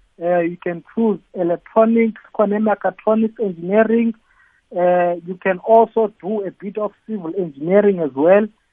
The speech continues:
Is-, isolar ne-wind, eh, ne-biogas zikhona pha. Eh, you can also do industrial engineering. So, engineering as a whole, eh, umntu uyakwazi ungena kule industry asebenzisa yona. Eh, and also science, eh,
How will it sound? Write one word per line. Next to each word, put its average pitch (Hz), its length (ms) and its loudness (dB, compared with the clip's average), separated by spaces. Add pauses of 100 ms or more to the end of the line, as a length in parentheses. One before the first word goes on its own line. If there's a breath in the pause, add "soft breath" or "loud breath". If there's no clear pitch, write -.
Is-, - 220 -14
isolar 202 680 4
ne-wind, 190 600 -8 (520)
eh, 165 320 -6
ne-biogas 165 720 -2
zikhona 180 500 -2
pha. 196 320 0 (460)
Eh, 170 540 -4
you 170 80 -12
can 175 160 -6
also 202 420 0
do 185 360 -2
industrial 175 500 -6
engineering. 151 480 -10
So, 208 80 4
engineering 202 600 2
as 151 100 -10
a 143 60 -8
whole, 151 420 -2 (420)
eh, 165 180 -6
umntu 208 240 -4
uyakwazi 185 460 2
ungena 156 340 -12
kule 160 240 -14
industry 156 520 -6
asebenzisa 147 540 -8
yona. 131 480 -2 (580)
Eh, 156 280 2
and 277 180 -6
also 220 440 6 (200)
science, 208 500 2 (300)
eh, 156 80 -12